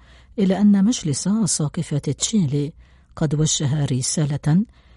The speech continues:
في ختام أعمال جمعيته العامة الثلاثين بعد المائة، وذلك في تشرين الثاني نوفمبر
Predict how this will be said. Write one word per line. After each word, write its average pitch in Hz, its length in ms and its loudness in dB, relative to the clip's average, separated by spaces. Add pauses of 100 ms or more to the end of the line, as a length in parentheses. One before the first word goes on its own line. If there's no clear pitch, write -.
في 202 280 0
ختام 220 560 0
أعمال 151 640 0
جمعيته 143 760 -2
العامة 147 600 0 (400)
الثلاثين 165 720 0
بعد 139 280 -2
المائة، 143 600 0 (460)
وذلك 151 580 -2
في 143 240 -4
تشرين 151 540 -2
الثاني 190 500 0
نوفمبر 147 800 2